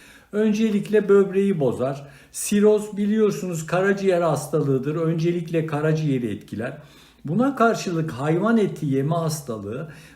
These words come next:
başta damarlar olmak üzere tepeden tırnağa tüm vücudu etkiler. Şuraya şöyle bir vücut çizelim. Kalbimiz burada olsun.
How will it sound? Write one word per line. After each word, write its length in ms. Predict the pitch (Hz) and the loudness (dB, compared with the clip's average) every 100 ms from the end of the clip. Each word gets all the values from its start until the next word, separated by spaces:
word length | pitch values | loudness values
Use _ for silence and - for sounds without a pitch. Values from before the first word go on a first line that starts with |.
| _ | _
başta 480 | 151 156 - 240 190 | 0 0 2 0 2
damarlar 520 | 175 180 185 190 185 | 0 0 -2 -2 0
olmak 440 | 180 180 208 208 | 0 0 0 -2
üzere 380 | 165 156 147 131 | -2 0 2 0
tepeden 600 | - 165 196 202 226 226 | 0 0 0 0 2 2
tırnağa 540 | - 175 151 131 127 - | 2 0 0 0 -2 -2
tüm 280 | 277 269 | 4 4
vücudu 400 | 175 151 139 139 | 4 2 0 0
etkiler. 520 | 156 120 - 101 92 - - _ - - - - _ | 0 0 -4 -10 -10 -14 -20 _ -20 -20 -20 -20 _
Şuraya 400 | - 285 233 202 | -2 0 4 2
şöyle 420 | 208 214 202 185 | 4 2 4 2
bir 160 | 202 180 | 0 0
vücut 420 | 185 160 180 - | -2 -2 -2 -4
çizelim. 600 | 123 110 104 123 160 - - - | -8 -4 -2 -2 -4 -8 -12 -10
Kalbimiz 640 | 143 160 151 156 156 135 | -4 -2 2 4 4 4
burada 320 | 143 139 120 113 | 2 2 2 0
olsun. 520 | 104 98 - 127 | 0 -4 -6 -6